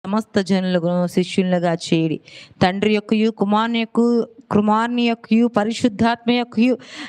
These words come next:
నామములోనికి వారికి బాప్తిసమిచ్చుచు, నేను మీకు ఏ ఏ సంగతులు ఆజ్ఞాపించుతున్నో వాటినన్నిటినీ గైకొనవలనని వారికి బోధించుడి. ఇదిగో, నేను యుగ సమాప్తి వరకు సదాకాలం మీతో కూడా ఉన్నానని వారితో చెప్పెను.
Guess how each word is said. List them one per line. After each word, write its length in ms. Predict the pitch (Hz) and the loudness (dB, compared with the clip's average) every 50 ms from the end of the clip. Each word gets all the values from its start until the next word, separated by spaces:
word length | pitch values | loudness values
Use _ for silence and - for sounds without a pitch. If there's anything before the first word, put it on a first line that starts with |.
| - - | -2 0
నామములోనికి 800 | 196 202 214 220 233 254 269 269 277 269 262 262 254 254 254 254 | 2 2 2 2 0 0 -2 0 0 0 0 -2 -2 -2 -2 0
వారికి 300 | 220 220 214 214 214 196 | 0 0 0 -2 -4 -4
బాప్తిసమిచ్చుచు, 920 | - - 185 202 - _ - 240 - - 208 220 220 - - - 311 339 330 - - - - - _ - | -2 0 0 -2 -2 _ -4 -4 -2 0 0 -2 -2 -2 -2 -2 -2 -2 -2 -4 -14 -20 -20 -6 _ 2
నేను 240 | 208 226 240 247 | 2 2 2 0
మీకు 200 | 247 247 233 240 | -2 -2 0 0
ఏ 200 | 233 233 233 247 | 0 2 2 0
ఏ 200 | 277 294 311 330 | 0 0 -2 -2
సంగతులు 460 | 320 - - 285 269 262 254 247 233 226 | -2 -2 -2 -2 -2 -2 -2 -2 -2 -2
ఆజ్ఞాపించుతున్నో 760 | 214 214 202 190 214 214 214 - 202 196 - - 208 202 | -2 -2 -2 -2 -2 -2 -2 -4 -6 -4 -4 -2 -2 0
వాటినన్నిటినీ 720 | 196 196 185 185 196 185 190 208 220 220 226 196 202 190 170 185 | 0 0 -2 -2 -4 -4 -2 -2 -2 -2 -2 -2 -2 -2 0 0
గైకొనవలనని 580 | 180 180 180 185 185 185 185 180 180 180 180 | 0 0 -2 -2 -2 -2 -2 -2 -2 -2 0
వారికి 240 | 175 175 170 170 170 | 0 -2 -2 -2 -2
బోధించుడి. 560 | 165 156 165 170 165 170 165 - - - - - - | 0 0 0 0 0 -2 -4 -4 -4 -4 -6 -4 -2
ఇదిగో, 320 | - 160 160 156 165 180 185 | 0 0 2 2 0 0 -2
నేను 180 | 185 180 180 | -2 -2 -2
యుగ 160 | 175 175 175 | -2 -2 -2
సమాప్తి 560 | 190 - - - - 190 208 208 _ - - 180 | -4 -4 -6 -4 -2 -2 -2 -4 _ -2 -2 0
వరకు 460 | 165 180 190 220 220 - - 160 151 - - - - - - - - | 2 0 0 -2 -2 -2 -2 -2 -2 -4 -10 -20 -20 -20 -20 -8 -2
సదాకాలం 800 | - 214 196 208 220 226 233 220 - - 214 190 185 185 185 185 | -2 0 0 0 0 -2 -2 -4 -2 -2 -2 0 0 -2 -2 -2
మీతో 240 | 196 196 - 196 185 | -2 0 0 0 -2
కూడా 840 | 185 - 180 180 175 175 175 - _ _ _ _ _ _ - 175 170 | 0 0 0 0 0 -2 -6 -10 _ _ _ _ _ _ -6 -4 -4
ఉన్నానని 420 | 170 170 170 170 165 170 170 175 | -2 -2 -2 -2 -2 -2 0 0
వారితో 400 | 165 170 170 170 - - 175 170 | 2 2 0 -2 -2 0 0 0
చెప్పెను. 880 | 165 - - 175 156 - - 160 160 160 156 156 151 156 151 151 147 | 0 0 -2 -2 0 0 0 0 0 0 0 0 0 0 -2 -2 -4